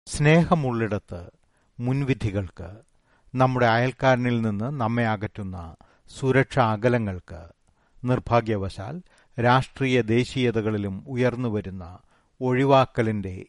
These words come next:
യുക്തിക്ക് ഇടമില്ല. പെന്തക്കോസ്ത ആഘോഷിക്കവേ ഫ്രാൻസിസ് പാപ്പ ഇങ്ങനെ നിരീക്ഷിക്കുകയുണ്ടായി.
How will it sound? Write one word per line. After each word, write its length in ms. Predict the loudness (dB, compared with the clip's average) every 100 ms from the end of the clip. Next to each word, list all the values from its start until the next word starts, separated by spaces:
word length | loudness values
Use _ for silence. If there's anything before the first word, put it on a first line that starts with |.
| _ -6
യുക്തിക്ക് 680 | -6 _ -6 -4 -8 -14 -14 -6
ഇടമില്ല. 680 | -2 0 0 -4 -10 -18 -20 _ _ _ _ _ _ _ _ _ _ _ _ _ _ 4
പെന്തക്കോസ്ത 560 | 4 4 2 -2 2
ആഘോഷിക്കവേ 840 | 2 2 -2 -6 -6 -4 -4 -4
ഫ്രാൻസിസ് 600 | -6 -2 0 0 -2 -8 0
പാപ്പ 520 | 0 2 0 -2 -4 -10 -6
ഇങ്ങനെ 580 | -2 0 0 -2 -6 -6
നിരീക്ഷിക്കുകയുണ്ടായി. 1400 | -2 0 0 -2 -8 -4 -2 -2 -4 -8 -12 -16 -20